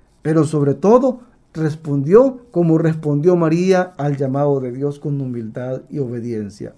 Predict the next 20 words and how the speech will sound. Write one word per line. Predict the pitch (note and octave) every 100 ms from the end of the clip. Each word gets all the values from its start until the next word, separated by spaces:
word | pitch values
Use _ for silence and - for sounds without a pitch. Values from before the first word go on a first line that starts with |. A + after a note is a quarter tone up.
| -
Humildad | F3 D#3 C#3+ C3 E3 G#3 A3
y | - D#3
obediencia. | C3 C3 C3+ C3+ B2 C#3 G#2+
Por | C#3 A3+
eso, | A#3 D4+ - - - -
en | D3+ E3
ese | A#3+ C#4
momento, | A3 F#3 B3+ C4+ D#3+ D3+ B3+ C#4+ - _ -
mamita | C#3+ D#3 F#3 B3
María | G3+ A3 B3+
ya | G#3+ B3
no | C4+
le | A3
dijo | C4+ A#3+
nada | A3+ A#3+
más. | A3 D4+ - _ _ _ _ _
Habló | C#3+ C#3+ B3+ C4
ahora | C4 D4 C#4
con | A#3+
los, | G#3+ G#3